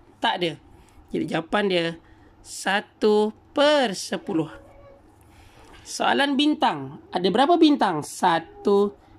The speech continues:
dua. Jadi, jawapan dia dua per sepuluh. Seterusnya, kita pergi soalan seterusnya, bulatan. Bulatan ada berapa?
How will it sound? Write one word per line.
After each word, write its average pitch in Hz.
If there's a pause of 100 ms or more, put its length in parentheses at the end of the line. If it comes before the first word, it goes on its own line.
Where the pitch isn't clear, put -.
(200)
dua. 180 (720)
Jadi, 156
jawapan 165
dia 151 (560)
dua 214 (240)
per 302
sepuluh. 165 (1600)
Seterusnya, 269
kita 226
pergi 240
soalan 214
seterusnya, 240
bulatan. 214
Bulatan 226
ada 240
berapa? 269